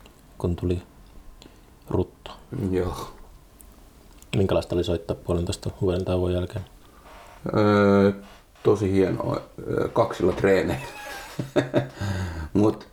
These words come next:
Speaker 2: onneksi soittajat on näköjään sen verran pro, että tota,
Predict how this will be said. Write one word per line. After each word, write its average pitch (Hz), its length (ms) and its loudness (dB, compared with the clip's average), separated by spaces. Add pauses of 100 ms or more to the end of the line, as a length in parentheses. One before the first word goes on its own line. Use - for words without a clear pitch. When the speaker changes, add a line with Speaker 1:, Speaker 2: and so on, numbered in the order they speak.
(380)
Speaker 2:
onneksi 104 360 2
soittajat 98 540 2
on 95 120 2
näköjään 98 400 0
sen 98 160 -2
verran 98 220 0
pro, 95 380 4
että - 180 -10 (100)
tota, - 200 -4